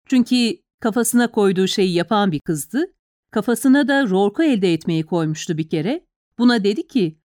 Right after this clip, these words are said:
"Acaba bana arka tarafta bir parçacık yardım edebilir misin?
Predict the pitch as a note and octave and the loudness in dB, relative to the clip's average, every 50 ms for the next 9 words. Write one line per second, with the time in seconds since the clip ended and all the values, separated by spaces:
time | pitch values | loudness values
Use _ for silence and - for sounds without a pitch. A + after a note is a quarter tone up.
0 | _ _ _ _ - C4+ D4 G4 F#4+ F4 F4+ E4 E4 D#4+ G#3+ G#3 B3 C4+ C#4 D4+ | _ _ _ _ -4 -2 0 0 0 2 2 2 2 0 0 0 2 2 2 2
1 | D4+ C#4+ A#3+ - - - F#3+ G#3+ B3 A#3+ - F#4 F#4 - D#4+ C#4 A#3+ A3+ A3+ A3+ | 2 0 -2 -2 -2 -2 0 0 -2 -2 -4 -6 -4 -2 -2 0 0 0 0 -2
2 | - - A3 G#3+ F#3 G#3+ D4 F4 - F4 D#4 D4+ C#4+ - C4+ B3 D#4+ D4+ D#4+ C4+ | -2 -2 -2 0 0 0 -2 0 0 0 0 0 0 0 -2 -2 -2 0 0 0
3 | B3+ C4+ B3+ E4 D#4+ D#4+ C4+ D#4+ C4+ D#4 C#4 D#4 C4+ A3 F#3 - - - D3+ D3+ | 0 0 0 0 0 0 0 0 0 2 2 2 2 2 0 -2 -4 -4 -4 -4
4 | D3+ | -6